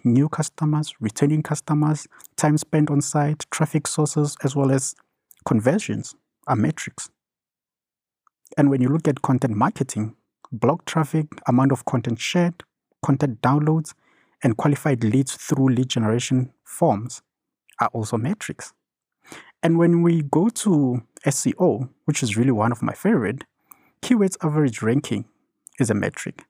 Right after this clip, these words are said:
Keyword search volume is also a metric. And also organic traffic. And obviously, the focus of this episode is on social media metrics, which is what I'll get to shortly.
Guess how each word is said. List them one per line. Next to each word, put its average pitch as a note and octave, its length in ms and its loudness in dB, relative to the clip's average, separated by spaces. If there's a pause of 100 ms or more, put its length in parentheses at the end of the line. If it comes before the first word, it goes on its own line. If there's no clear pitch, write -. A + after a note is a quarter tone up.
(380)
Keyword D3 320 2
search - 240 -4
volume B2 380 0
is G#2+ 100 -6
also - 400 -6
a B2 40 -6
metric. - 480 -2 (840)
And A#3+ 220 2
also A2+ 460 -2 (460)
organic G#2+ 380 -2
traffic. - 420 -4 (1700)
And D#3 120 4
obviously, B2 600 0 (140)
the C3 60 0
focus E3 340 0
of C3+ 100 -2
this A#2+ 180 -4
episode C3 540 0
is G#2+ 160 -2
on A2+ 140 2
social A#2 320 -2
media G#2+ 200 -2
metrics, - 540 -2 (360)
which C3+ 180 2
is B2+ 120 0
what A2 120 2
I'll G#2+ 140 0
get A2 240 -4
to - 280 -10 (300)
shortly. - 500 -6